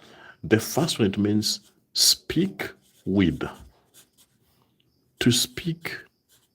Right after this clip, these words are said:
with, right? And then the über, which is now to speak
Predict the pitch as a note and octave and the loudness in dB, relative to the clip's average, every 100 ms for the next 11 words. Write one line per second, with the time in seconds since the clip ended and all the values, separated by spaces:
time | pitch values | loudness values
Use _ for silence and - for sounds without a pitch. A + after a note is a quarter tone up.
0 | _ _ _ _ _ _ _ _ - G2+ | _ _ _ _ _ _ _ _ 0 4
1 | F#2 E2+ - - - _ _ E2+ F#2+ - | 4 4 -8 -14 -18 _ _ -10 -10 -12
2 | - _ _ _ _ - D#2 D2+ G2+ C#3 | -20 _ _ _ _ -8 -6 -2 0 0
3 | B2 - - C#3+ A2+ D2+ G2+ - - - | 0 -2 0 -2 0 -2 -4 -8 -20 -20
4 | _ A#2+ A2 - G2+ G2 G2 - - C3 | _ 0 2 2 -4 -2 -4 -4 -4 -4
5 | B2+ B2+ | -4 -6